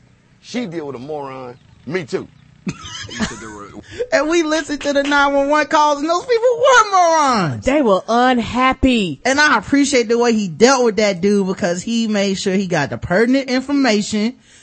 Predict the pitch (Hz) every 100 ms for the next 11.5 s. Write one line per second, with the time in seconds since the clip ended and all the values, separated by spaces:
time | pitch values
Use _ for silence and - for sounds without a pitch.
0 | - 151 185 247 254 170 - 262 262 269
1 | 269 277 - 247 247 247 240 220 247 -
2 | 233 240 240 202 - - - 143 196 220
3 | 233 208 226 240 226 214 208 208 208 -
4 | - - 214 196 233 208 196 208 180 185
5 | 180 175 196 214 208 165 180 185 160 160
6 | - - 185 175 - 175 156 175 180 185
7 | 175 180 - 202 208 220 233 262 - 185
8 | 180 185 277 285 214 170 190 190 _ _
9 | _ _ 202 214 - - 214 277 254 285
10 | 277 226 285 285 285 359 381 - 277 262
11 | 220 262 220 160 110